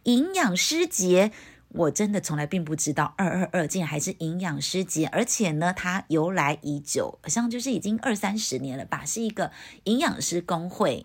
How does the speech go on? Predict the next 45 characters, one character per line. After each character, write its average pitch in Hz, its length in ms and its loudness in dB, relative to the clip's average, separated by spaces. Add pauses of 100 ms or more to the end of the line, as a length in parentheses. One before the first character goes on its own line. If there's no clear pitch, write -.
然 156 120 -4
后 175 80 -2
赋 330 300 -4
予 147 160 -2
二 185 240 0
二 180 60 0
二 175 200 -2
是 185 220 0
一 139 80 0
个 147 220 -4
营 160 180 -2
养 147 200 -2
师 151 240 -4
节。 - 360 -6 (840)
然 175 140 -4
后 226 120 4
我 202 40 2
们 160 80 0
那 185 100 0
时 202 80 -4
候 185 60 -4
在 190 220 0 (220)
采 208 200 2
访 202 180 0
的 147 60 -4
时 - 80 -4
候， 196 60 -2
我 165 40 -4
还 151 120 -4
开 202 180 -4
玩 156 180 2
笑 185 160 0
的 156 80 2
跟 175 140 0
那 202 80 0
个 202 60 -2
营 165 140 -4
养 151 180 -2
师 - 180 -2
说 185 220 -2 (300)
：“哎， 277 120 4
你 214 140 2
们 190 160 0
这 320 100 0
个 254 80 0